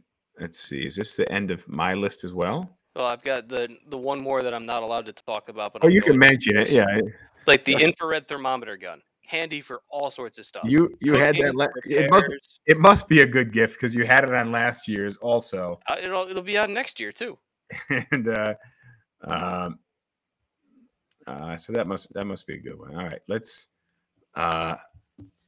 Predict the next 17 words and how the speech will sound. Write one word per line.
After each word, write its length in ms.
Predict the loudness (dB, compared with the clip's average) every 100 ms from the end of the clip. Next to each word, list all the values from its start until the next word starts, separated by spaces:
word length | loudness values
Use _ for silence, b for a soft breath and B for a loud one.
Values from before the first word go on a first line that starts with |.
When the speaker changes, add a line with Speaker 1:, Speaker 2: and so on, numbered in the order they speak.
| _ _ _ _ _ _
Speaker 1:
let 100 | -20
me 60 | -12
share 260 | -4 -2
this 160 | -2 -2
last 400 | -6 -6 -8 -14
one 160 | -14
here. 460 | -12 -10 -8 -10 -12 _ _ _ _ _ _ _ -10
This 260 | -4 -4
is 80 | -4
a 80 | -4
bit 160 | -2 -2
of 80 |
a 40 | -2
gag 480 | -4 0 0 -2 -4
gift, 360 | -4 -4 -10
but 140 | -10 -6
I, 160 | -6